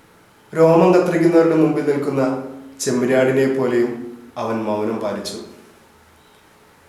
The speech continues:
ഏശപ്രവാചകന്റെ പുസ്തകം അമ്പത്തിമൂന്നാം അധ്യായം ഏഴാം വാക്യം. പഴയ നിയമ ചരിത്രം നാം നോക്കുകയാണെങ്കിൽ നമുക്ക് കാണാൻ സാധിക്കും,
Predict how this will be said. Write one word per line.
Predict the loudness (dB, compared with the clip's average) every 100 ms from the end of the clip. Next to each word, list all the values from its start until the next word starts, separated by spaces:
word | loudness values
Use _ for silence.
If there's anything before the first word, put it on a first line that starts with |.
| _ -4 0
ഏശപ്രവാചകന്റെ | 0 0 0 0 0 0 0 -2
പുസ്തകം | -4 -4 -4 -4 -6 -10 -16 -20 -18 -10
അമ്പത്തിമൂന്നാം | -6 -6 -4 -2 -2 -2
അധ്യായം | -4 -6 -6 -8 -14 -16 -12
ഏഴാം | -10 -10 -10
വാക്യം. | -14 -16 -20 -20 -20 -20 _ _ _ _ _ _ _ _ _ _ _ _ _ _ _ _ _ _ _ _ 0
പഴയ | 2 4 6
നിയമ | 6 4
ചരിത്രം | 2 2 0 -2 -4 -8 -10
നാം | -6 -4
നോക്കുകയാണെങ്കിൽ | -2 -4 -4 -2 -2 -2 -4 -8 -10 -14 -20 -20 _ -8
നമുക്ക് | -8 -6 -4
കാണാൻ | -4 -4 -4
സാധിക്കും, | -4 -6 -8